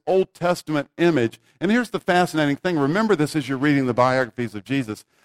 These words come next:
The Son of Man, because of its contexts in the Old Testament, was often a term that suggested divinity. In fact, more,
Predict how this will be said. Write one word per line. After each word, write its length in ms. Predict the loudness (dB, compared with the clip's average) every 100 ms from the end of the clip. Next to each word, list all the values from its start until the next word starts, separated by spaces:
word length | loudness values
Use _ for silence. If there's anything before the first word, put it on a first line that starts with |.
| _ -10
The 60 |
Son 300 | -6 0 0
of 120 | 0
Man, 280 | 0 0 0
because 380 | -2 -4 -4 -4
of 80 | -4
its 120 | -6
contexts 880 | -6 -4 -2 0 -2 -2 -8 -20 -10
in 140 | -4 -4
the 120 | -2
Old 240 | 0 -2
Testament, 500 | -2 -4 -4 -6 -10 -12 _ -4
was 200 | -4 -4 2
often 500 | 2 2 0 -2 -2
a 80 | -4
term 720 | -6 -10 -8 -4 0 0 -2 -8 _
that 140 | 0 0
suggested 840 | -2 -6 0 0 0 -4 -10 -10 -10
divinity. 720 | -10 -2 0 0 -4 -10 -16 _ _ _ _ _
In 80 | 0
fact, 220 | 0 2
more, 180 | 2